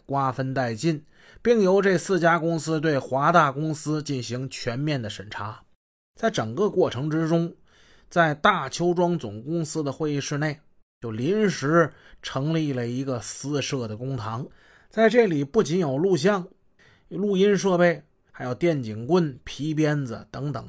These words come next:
等等。在宇作敏的主持之下，宇作敏二儿子、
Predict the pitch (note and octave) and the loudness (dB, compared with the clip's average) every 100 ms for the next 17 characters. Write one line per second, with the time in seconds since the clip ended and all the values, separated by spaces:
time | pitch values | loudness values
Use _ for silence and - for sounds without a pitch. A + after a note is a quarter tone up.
0 | G#2 A#2 B2 - _ _ _ _ _ - | -14 -10 -10 -10 _ _ _ _ _ 2
1 | B3+ C4 A#3 F3+ F3 B3 B3 D#3 C#3+ F#3+ | 6 6 4 4 6 6 6 4 4 2
2 | F#3+ F#2+ F#2 - F3 G3 G#3 G3 F#3+ B2+ | 2 -8 -6 -2 2 8 8 8 4 2
3 | C3+ D3 F3+ F3+ B2 D3+ G#3 G3+ C#3 D#3 | -2 0 2 2 2 2 6 6 6 4
4 | E3+ E3 | 4 2